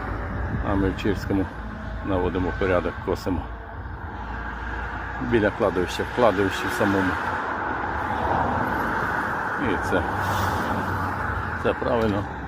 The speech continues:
доглядаємо. А трохи пізніше підкорчуємо і будемо вивозити. Але підтримувати порядок потрібно.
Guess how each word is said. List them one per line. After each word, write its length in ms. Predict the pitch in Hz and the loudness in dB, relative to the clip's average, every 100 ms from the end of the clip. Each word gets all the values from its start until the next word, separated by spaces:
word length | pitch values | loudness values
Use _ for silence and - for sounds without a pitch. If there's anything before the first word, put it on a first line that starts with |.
| - | -4
доглядаємо. 680 | 98 98 92 107 98 95 90 - - - - - - - - - - - - - - | -2 0 2 2 2 0 -4 -8 -14 -14 -16 -16 -14 -14 -12 -14 -18 -20 -20 -16 -6
А 120 | 104 | -6
трохи 320 | 104 107 107 | -4 -6 -6
пізніше 580 | 95 104 104 98 110 95 - - | -4 -2 0 0 0 -2 -6 -8
підкорчуємо 920 | 107 - - 92 - 127 110 104 98 90 - - - - - - - - - - - | -8 -6 0 0 0 -2 2 4 2 -2 -10 -20 -20 -20 -20 -20 -20 -20 -20 -12 -4
і 120 | 98 | 0
будемо 440 | 95 90 95 90 - - - - - - - - - - - - - | 2 4 4 2 -2 -16 -20 -20 -20 -18 -14 -16 -16 -20 -20 -20 -8
вивозити. 640 | 107 101 90 90 78 90 - - - - - - - - _ - | 4 6 6 2 0 -6 -10 -20 -20 -20 -20 -20 -20 -20 _ -8
Але 420 | 104 101 92 95 - - - - - - - - - - - - _ - - _ _ - _ - | -4 0 -2 -2 -10 -20 -20 -20 -20 -20 -20 -20 -20 -20 -20 -20 _ -20 -20 _ _ -20 _ -12
підтримувати 640 | 85 104 101 90 - 87 - - | -6 0 2 2 0 -4 -6 -2
порядок 360 | 95 85 80 - - - - | 2 2 2 -6 -14 -18 -10
потрібно. 440 | 87 92 78 80 | -6 -6 -6 -8